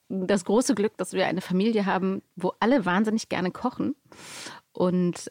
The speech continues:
alle immer was mitbringen. Also jeder kocht was und bringt was mit und wir sitzen dann an einer Riesentafel und das so, dass nicht immer nur einer kommen muss und wir essen alle total gerne. Und manche sind auch Vegetarier und manche nicht, manche sind Veganer und manche essen Fleisch und das ist irgendwie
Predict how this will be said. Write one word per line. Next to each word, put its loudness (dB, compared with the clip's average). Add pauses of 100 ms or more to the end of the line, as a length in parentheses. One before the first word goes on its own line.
(140)
alle 2
immer 2
was -2
mitbringen. 0
Also -2
jeder 0 (280)
kocht -2
was -2
und -4
bringt -2
was -2
mit 0
und -8
wir -6
sitzen -6
dann -2
an -4
einer -4
Riesentafel -6
und -4
das -6
so, -2
dass -2
nicht -4
immer -2
nur -2
einer -4
kommen -6
muss -6
und -12
wir -6
essen -10
alle -6
total -10
gerne. -4
Und -8 (400)
manche 2
sind 2
auch -6
Vegetarier 2
und 0
manche 0
nicht, 2
manche 0
sind -2
Veganer 2
und -4
manche -4
essen -6
Fleisch 0
und -2
das -10
ist -16
irgendwie -4